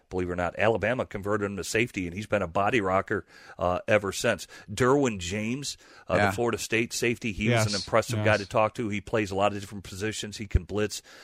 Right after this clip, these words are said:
Speaker 1: do a lot of things. Um, Harrison Phillips, the Stanford D tackle, how impressive is that guy? That guy's a double major. Um, and he is an absolute madman. So if I, you know, he put up forty-two on the bench,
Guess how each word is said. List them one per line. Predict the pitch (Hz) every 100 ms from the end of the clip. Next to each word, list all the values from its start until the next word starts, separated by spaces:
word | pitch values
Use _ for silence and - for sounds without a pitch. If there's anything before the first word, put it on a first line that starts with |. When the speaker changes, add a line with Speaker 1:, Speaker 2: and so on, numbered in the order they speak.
| -
Speaker 1:
do | 110
a | 104
lot | 104 101
of | -
things. | 107 107 107 - - - -
Um, | 92 92
Harrison | 123 120 117 117 95
Phillips, | - 113 117 -
the | - 87
Stanford | - 117 110 - 107 82
D | 107
tackle, | - 110 107 - 127 - _ _ _ _ _
how | - 123 135
impressive | - 135 -
is |
that | 110 -
guy? | 104 85
That | 120
guy's | - 131 104
a |
double | 98 117 123 123
major. | 104 120 160 87 - _ _ _ _ _
Um, | 98 95 92 92 -
and | 98 90
he | 123
is | 131
an | 110
absolute | 113 - 127 87
madman. | 104 117 123 90 78
So | - 120 98
if | -
I, | 117 110 - -
you | 107
know, | 101
he |
put | - -
up | 117
forty-two | - 139 127 98 - 143 113
on | 98
the | 87
bench, | 113 120 85 -